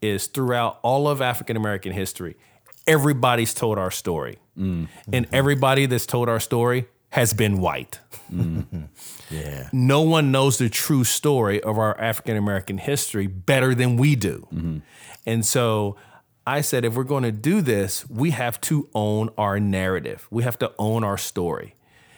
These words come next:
Speaker 1: And, uh, he was like, and he didn't know me from anybody. Again, Baxton is, like, his conduit of just making these Richmond born and raised, just meeting people and things like that.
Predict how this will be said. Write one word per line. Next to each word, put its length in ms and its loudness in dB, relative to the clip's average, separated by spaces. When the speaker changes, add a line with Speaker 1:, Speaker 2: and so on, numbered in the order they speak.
Speaker 1:
And, 540 0
uh, 420 -4
he 160 -2
was 220 -2
like, 220 -2
and 80 0
he 100 0
didn't 160 0
know 140 0
me 280 0
from 380 -4
anybody. 500 -2
Again, 320 0
Baxton 540 -2
is, 360 -2
like, 220 -4
his 180 -4
conduit 680 -4
of 160 -4
just 360 -6
making 520 -2
these 240 -2
Richmond 400 -2
born 220 0
and 100 -2
raised, 260 0
just 140 -4
meeting 360 -2
people 340 -4
and 80 -6
things 220 -2
like 180 -6
that. 260 -6